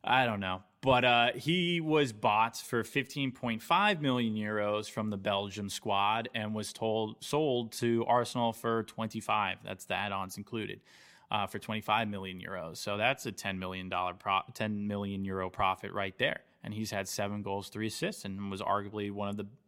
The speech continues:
probably Brighton's best player in the beginning of the year.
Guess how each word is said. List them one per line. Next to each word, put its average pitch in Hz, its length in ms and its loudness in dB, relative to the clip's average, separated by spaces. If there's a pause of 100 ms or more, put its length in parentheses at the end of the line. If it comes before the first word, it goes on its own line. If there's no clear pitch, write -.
(200)
probably 117 840 2
Brighton's 107 440 2
best 98 340 -4
player 110 400 0 (380)
in 113 100 -2
the 107 60 0
beginning 95 420 -4
of 95 140 -4
the 120 80 -4
year. 147 200 -6